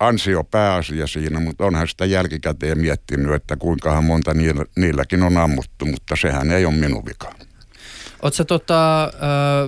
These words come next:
Speaker 2: koskaan tuntenut ikinä huonoa omaa tuntoa? Jos sä nyt tässä sanot, että ei ole koskaan sun vika, mutta että onko ikinä ollut semmoinen ajatus, että, että tota
Speaker 1: No on se joskus tietysti mielessä käynyt aina, kun on noita ampumistapauksia sattunut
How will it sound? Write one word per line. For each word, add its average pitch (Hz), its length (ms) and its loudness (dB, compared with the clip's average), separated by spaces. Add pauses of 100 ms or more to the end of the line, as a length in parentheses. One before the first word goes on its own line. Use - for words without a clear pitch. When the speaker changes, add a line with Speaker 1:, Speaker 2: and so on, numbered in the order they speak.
(520)
Speaker 2:
koskaan 131 480 0 (680)
tuntenut 131 600 -2
ikinä 127 220 -2
huonoa 123 340 0
omaa 117 280 2
tuntoa? - 460 -10 (540)
Jos - 120 -4
sä 135 60 2
nyt 131 140 2
tässä 139 260 0
sanot, 120 220 0
että 123 240 0
ei 123 160 2
ole 120 80 0
koskaan 123 320 0
sun 113 220 0
vika, 104 200 -2
mutta 104 180 -4
että 113 120 -2
onko 107 120 -4
ikinä 123 240 0
ollut 101 140 -2
semmoinen 101 260 -4
ajatus, 95 400 -4
että, - 240 -8 (460)
että 98 160 -8
tota 98 260 -4
Speaker 1:
No 107 300 4
on 92 120 2
se 143 160 -2
joskus - 720 -2
tietysti 90 500 -4
mielessä 87 560 -2
käynyt 78 400 -2
aina, 76 260 -2
kun 73 200 -6 (320)
on 76 200 -2
noita 73 300 -2 (120)
ampumistapauksia 71 1080 -2
sattunut 69 560 -2